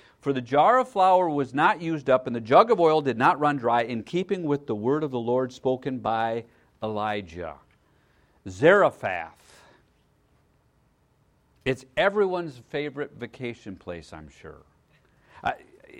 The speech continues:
all right. You've kinda got a mental map. Well, maybe, I mean, I, I got a map actually up here I can show you a little bit here. But you know exactly where we're at.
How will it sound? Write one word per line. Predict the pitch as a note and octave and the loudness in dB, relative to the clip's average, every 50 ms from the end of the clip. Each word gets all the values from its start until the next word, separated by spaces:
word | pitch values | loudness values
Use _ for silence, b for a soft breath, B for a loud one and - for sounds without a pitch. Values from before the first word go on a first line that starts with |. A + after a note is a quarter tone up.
| - - - - - - - _ _ - | -20 -20 -20 -20 -20 -20 -20 _ _ -6
all | - D#3 D3 | -4 -2 -2
right. | - D2+ - - - _ _ _ b b b b b b b b _ - | -4 -6 -8 -14 -20 _ _ _ b b b b b b b b _ -6
You've | D#3 D#3+ D#3+ D3 | -4 -4 -4 -2
kinda | - G3+ A3 A3 F#3+ D3 | -2 -4 -4 -2 -2 -2
got | C3 C3 B2 A2 | 0 0 -2 -2
a | G#2+ G2+ | -4 -6
mental | G2 G#2+ A#2+ B2 A2 - G#2 G2 | -6 -4 -4 -6 -6 -10 -12 -12
map. | G2+ G#2 A#2+ | -10 -10 -6
Well, | C3+ C#3+ D3 | -4 -4 -4
maybe, | C#3+ E3 F3+ F3+ D#3 C3 | -4 -4 -8 -8 -8 -6
I | - C3 | -6 -6
mean, | B2+ B2 B2+ | -6 -6 -4
I, | C3+ D3+ E3 D#3+ - | -4 -4 -4 -4 -4
I | - C3+ | -6 -4
got | C3 C3+ A2 | -2 -2 -4
a | G2+ | -4
map | G2+ A2 G#2+ G#2+ G#2 - | -4 -4 -6 -6 -6 -6
actually | G#2+ G2 F#2+ - - G#2 | -8 -8 -8 -10 -12 -12
up | F#2+ F#2 - | -12 -12 -10
here | - B2+ A2+ F#2+ | -8 -6 -4 -4
I | F2 E2 | -4 -6
can | - - E2 | -10 -14 -18
show | D#2 - - B2 G#2 F2+ | -12 -6 -2 -2 -2 -2
you | E2+ E2+ | -4 -6
a | E2 D#2+ | -8 -10
little | D#2+ D#2+ D#2 | -10 -14 -14
bit | D2 E2+ D#2+ D#2 - | -12 -12 -14 -14 -14
here. | - - F2 E2 D2+ D2 - b b b b b b b | -10 -10 -8 -8 -10 -12 -16 b b b b b b b
But | - D#3 D3+ - | 0 0 0 -2
you | G3+ | -2
know | G#3 B3 A#3+ | 0 0 0
exactly | F#3+ C#3+ A#2+ A2 A#2 F3 F#3 G3+ G3+ - - D#3 | 0 -2 -6 -6 -2 0 0 0 0 -2 -6 -8
where | C3+ B2+ C#3+ C#3 C3 | -6 -4 -4 -4 -4
we're | A#2 A#2+ A#2+ C#3 | -4 -4 -4 -2
at. | E3 E3 C3 A2+ A2+ A2+ | 0 0 0 -2 -4 -6